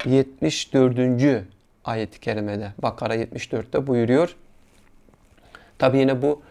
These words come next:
ehli kitapla ilgili, kitap verilenler, onlarla ilgili, onların destanlarını anlatıyor. Daha önceki Hazreti Musa Efendimiz ve onun ashabının durumlarını anlatıyor.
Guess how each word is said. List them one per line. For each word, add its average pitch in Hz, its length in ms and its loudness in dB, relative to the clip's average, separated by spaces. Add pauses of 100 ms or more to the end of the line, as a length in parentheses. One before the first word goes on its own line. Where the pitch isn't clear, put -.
(340)
ehli 123 280 -2
kitapla 123 400 0
ilgili, 110 360 -2
kitap - 380 -2
verilenler, 110 640 -2 (1000)
onlarla 131 400 4
ilgili, 113 380 -2
onların 147 360 2
destanlarını 139 640 0
anlatıyor. 131 720 0 (100)
Daha 120 180 -4
önceki 117 640 -2
Hazreti 120 380 -4
Musa 120 240 -2
Efendimiz 113 540 -4
ve 117 180 -4 (420)
onun 117 200 0 (100)
ashabının 113 640 0
durumlarını 113 420 0
anlatıyor. 123 560 -2